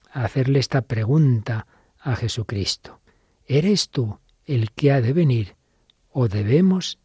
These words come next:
esperar a otro? ¿Eres tú el que ha de venir o todavía tiene que llegar otro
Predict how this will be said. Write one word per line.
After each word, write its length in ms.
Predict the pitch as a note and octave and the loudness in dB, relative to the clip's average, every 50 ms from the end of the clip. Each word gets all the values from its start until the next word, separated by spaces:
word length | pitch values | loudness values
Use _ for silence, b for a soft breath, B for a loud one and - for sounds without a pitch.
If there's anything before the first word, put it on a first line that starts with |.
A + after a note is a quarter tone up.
| _ _ - | _ _ -2
esperar 640 | D3 A#2+ - - - - B2 A2 G2 F#2 G#2+ G#2 | -2 0 0 -2 -4 -6 -6 -4 -4 -4 -4 -4
a 100 | G#2 G2 | -6 -6
otro? 400 | G2+ F#2+ - - - - - - _ _ _ _ _ | -8 -10 -10 -14 -18 -18 -20 -20 _ _ _ _ _
¿Eres 300 | - C3+ D#3 F#3 - - | -10 -6 -4 -4 -2 0
tú 80 | - | 0
el 80 | G#3+ G#3+ | 0 0
que 100 | - G#3 | 2 0
ha 40 | G3+ | 2
de 100 | G3 G3 | 2 2
venir 280 | G3 G3 C4 D4 - b b b b b b b b b b | 4 4 2 0 -2 b b b b b b b b b b
o 60 | C3 | -10
todavía 460 | - - B2 B2 A#2+ A2+ B2 C3 B2+ | -6 -4 -4 -2 -2 0 0 0 0
tiene 200 | - C#3+ B2+ C#3 | 2 2 2 2
que 120 | C3+ - C3 | 4 2 2
llegar 300 | B2 B2+ B2 A#2+ A#2+ B2 | 2 2 2 2 2 2
otro 360 | B2 B2 - B2 A#2 G#2+ - | 2 2 0 -2 -4 -4 -8